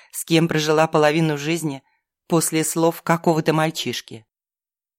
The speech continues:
"Надо, да. Винду вирусы поели основательно. Надо будет ещё Каспера захватить.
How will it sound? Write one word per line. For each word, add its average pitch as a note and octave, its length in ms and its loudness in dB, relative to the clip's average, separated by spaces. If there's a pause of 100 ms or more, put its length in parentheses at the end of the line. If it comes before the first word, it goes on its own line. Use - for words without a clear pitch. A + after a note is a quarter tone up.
(1040)
"Надо, C3 600 2
да. C3 460 2 (440)
Винду D3 580 4
вирусы C3+ 520 0
поели C3+ 360 0
основательно. A#2 760 -2 (560)
Надо D#3 320 2
будет D3 280 -6
ещё D3+ 340 -2 (340)
Каспера C3+ 520 0
захватить. C3 640 -4